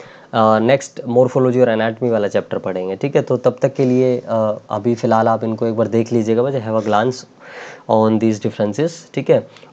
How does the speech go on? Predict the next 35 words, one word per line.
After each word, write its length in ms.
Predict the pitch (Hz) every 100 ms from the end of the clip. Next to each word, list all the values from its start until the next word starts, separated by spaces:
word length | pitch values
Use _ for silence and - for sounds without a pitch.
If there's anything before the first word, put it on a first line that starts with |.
| 117
और 160 | 107
समझने 420 | 101 123 123 143
की 120 | 151 147
कोशिश 340 | 131 131 120
हम 100 | 117
तब 160 | 110 104
करेंगे, 340 | - 107 135
ये 180 | 151 160
त-, 260 | 160 -
सब 180 | 123 127
आपको 200 | 127 127
समझ 240 | 127 117 113
में 120 | 113
आ 80 | 110
जाएगा 280 | 117 120
क्योंकि 260 | 135 117 113
ये 80 | 110
सब 200 | 110 107
हम 100 | 107
पहले 200 | 101 104
ही 40 |
कर 160 | 113 104
चुके 300 | - 98 101
हैं, 100 | 92
ठीक 200 | 131 135
है। 120 | 131 - - -
तो 200 | 131 135 131
angiosperms 640 | 139 156 160 - 147 143
में 100 | 147
हमने 260 | 139 135 135
ये 60 | 135
सारी 260 | 127 127
चीज़ 240 | 127 131 127
इनकी 220 | 123 123
देखी 340 | 120 120 147